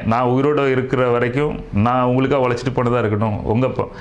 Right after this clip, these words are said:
நான் உழைச்சது நானே அழிச்சிட்டு போயிடக்கூடாதுன்னு" ரொம்ப கவனமா இருந்தாங்க. இது நிறைய அப்பா அம்மா, அம்மா அம்மாருக்கு ரொம்ப பொதுவும், பொருந்தும். ஆ, ஏன்னா அவங்க சம்பாரிச்சதுல அவங்க நோய் போட்டு ஆபரேஷன் பண்ணல, அவங்களே காலி பண்ணிட்டு போயிடுவாங்க, பிள்ளைகள் தெருவுக்கு வந்துரும். ஆ,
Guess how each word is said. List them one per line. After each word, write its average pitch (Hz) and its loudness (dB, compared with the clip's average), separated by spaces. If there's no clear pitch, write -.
நான் 120 2
உழைச்சது 135 0
நானே 127 0
அழிச்சிட்டு 120 -4
போயிடக்கூடாதுன்னு" 117 0
ரொம்ப 117 0
கவனமா 117 0
இருந்தாங்க. 92 0
இது 113 2
நிறைய 123 0
அப்பா 120 -2
அம்மா, 135 0
அம்மா 123 0
அம்மாருக்கு 120 0
ரொம்ப 117 0
பொதுவும், 101 -2
பொருந்தும். 110 0
ஆ, 101 0
ஏன்னா 120 0
அவங்க 135 0
சம்பாரிச்சதுல 143 0
அவங்க 131 0
நோய் 127 2
போட்டு 135 -2
ஆபரேஷன் 127 0
பண்ணல, 127 0
அவங்களே 127 0
காலி 113 0
பண்ணிட்டு 120 -2
போயிடுவாங்க, 123 -2
பிள்ளைகள் 139 0
தெருவுக்கு 117 0
வந்துரும். 92 -4
ஆ, 98 0